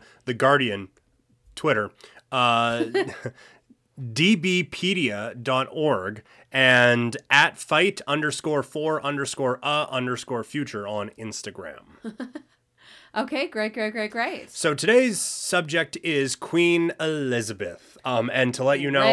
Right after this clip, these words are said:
Speaker 2: Rip.
Speaker 1: let you know how long it's been since we've done one of these. We were planning on doing this, like, the week after she died. So, um, it's, it's, it's been a minute. I just looked back. We haven't done, um,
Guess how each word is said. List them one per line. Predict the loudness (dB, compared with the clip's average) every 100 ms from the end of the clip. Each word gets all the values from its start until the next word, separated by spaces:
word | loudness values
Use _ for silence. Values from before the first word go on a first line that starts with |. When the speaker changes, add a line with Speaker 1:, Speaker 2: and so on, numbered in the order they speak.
| 4
Speaker 2:
Rip. | 0 -12 -20 _ -2
Speaker 1:
let | 2 4
you | 4
know | 2 4
how | 4
long | 4 4 2 0
it's | -2 -6
been | -2 0 0
since | -2 -4
we've | -4 -2
done | 0 0
one | -2
of | -2
these. | -2 -2 -4 -8 0
We | 4
were | 6
planning | 8 6 6
on | 4 2
doing | 0
this, | 0 2
like, | 2 2
the | 0
week | 0 2
after | 2 2 -2 -8
she | -8
died. | -10 -10 -14 -20 _
So, | -6 2 6 8 8 4 -4 _ _ _ -2
um, | 0 2 0 -2 -6
it's, | -4 -4 -6 -10
it's, | -8 -8 -8
it's | -8 -8 -4
been | -2
a | 0
minute. | 0 -2 -4
I |
just | -6 -4 -4
looked | -2
back. | 0 0 2
We | -2
haven't | -2 -2
done, | -2 -4 -6
um, | -6 -6 -8 -12